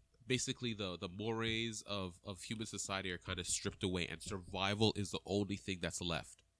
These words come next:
right? The good thing about this, like, about A Quiet Place, it, it tackles that theme where it's like, okay, what does family look like if survival kinda is the only thing that's,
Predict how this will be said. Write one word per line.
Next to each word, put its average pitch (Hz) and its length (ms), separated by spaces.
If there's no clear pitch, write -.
right? 90 240
The 113 60
good 175 260
thing 143 200
about 92 380
this, 107 460
like, 95 200
about 98 320
A 87 60
Quiet 85 360
Place, 92 460
it, 95 140
it 113 100
tackles 127 520
that 104 260
theme 95 480
where 98 100
it's 98 100
like, 92 120
okay, 104 160
what 104 220
does 151 140
family 110 420
look 98 220
like 92 160
if 90 120
survival 90 800
kinda 87 400
is 101 160
the - 120
only 95 280
thing 85 280
that's, - 440